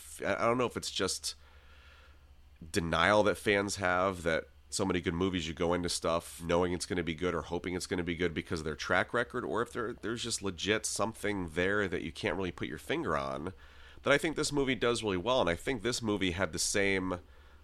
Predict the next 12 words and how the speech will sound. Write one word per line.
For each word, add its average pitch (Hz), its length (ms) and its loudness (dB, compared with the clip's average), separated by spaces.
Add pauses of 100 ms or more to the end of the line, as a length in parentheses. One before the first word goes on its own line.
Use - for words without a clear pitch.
(120)
unenviable 95 460 0
position 87 600 0
that 82 420 2 (360)
Ant-Man 95 520 4
did, 85 260 2
where 85 180 -2
it's 85 120 -2
kind 123 320 0
of 107 80 2
a 95 120 6
lighter 90 420 6
film. 87 600 4